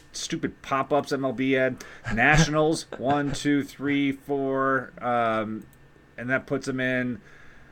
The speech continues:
Speaker 1: Uh, looks like one of the Padres, and yeah, he would have had the Cubs. He would have, the, the, the unfortunate part, he's missing a start at San Diego,
Speaker 2: At
Speaker 1: but
Speaker 2: San
Speaker 1: then he would
Speaker 2: Diego,
Speaker 1: have
Speaker 2: but
Speaker 1: popped
Speaker 2: three
Speaker 1: up.
Speaker 2: of
Speaker 1: It
Speaker 2: four
Speaker 1: looks
Speaker 2: at
Speaker 1: like
Speaker 2: home.
Speaker 1: he would have hit,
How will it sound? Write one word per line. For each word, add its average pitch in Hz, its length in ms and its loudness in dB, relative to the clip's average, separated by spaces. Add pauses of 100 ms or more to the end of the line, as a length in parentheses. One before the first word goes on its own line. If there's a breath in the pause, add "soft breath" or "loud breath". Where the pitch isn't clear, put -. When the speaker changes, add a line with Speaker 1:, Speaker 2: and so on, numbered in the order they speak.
Speaker 1:
Uh, 120 260 4
looks 135 260 0
like 143 80 2
one 135 140 2
of 123 60 2
the 117 60 2
Padres, 127 760 2
and 123 160 0
yeah, 135 160 6
he 127 80 4
would 123 120 0
have 123 80 4
had 127 120 4
the 117 80 0
Cubs. 120 400 0
He 131 80 0
would 123 80 2
have, 117 280 0
the, 127 160 0
the, 127 260 -4 (140)
the 135 200 -2
unfortunate 143 500 0
part, 131 180 2
he's 107 140 -4
missing 139 260 -4
a 113 40 -8
start 127 260 -2
at 135 200 2
San 127 260 -2
Diego, 123 360 4
Speaker 2:
At 127 100 8
Speaker 1:
but 107 80 -2
Speaker 2:
San 127 120 4
Speaker 1:
then 123 80 4
he 127 80 2
would 120 60 6
Speaker 2:
Diego, 113 200 6
Speaker 1:
have - 20 2
Speaker 2:
but 117 80 4
Speaker 1:
popped 127 220 4
Speaker 2:
three 160 260 8
Speaker 1:
up. 143 80 8
Speaker 2:
of 131 40 -2
Speaker 1:
It 123 60 -6
Speaker 2:
four 147 220 10
Speaker 1:
looks 123 100 8
Speaker 2:
at - 40 2
Speaker 1:
like 135 200 6
Speaker 2:
home. - 80 0
Speaker 1:
he 139 80 0
would 127 160 -4
have 110 100 -4
hit, 131 260 -4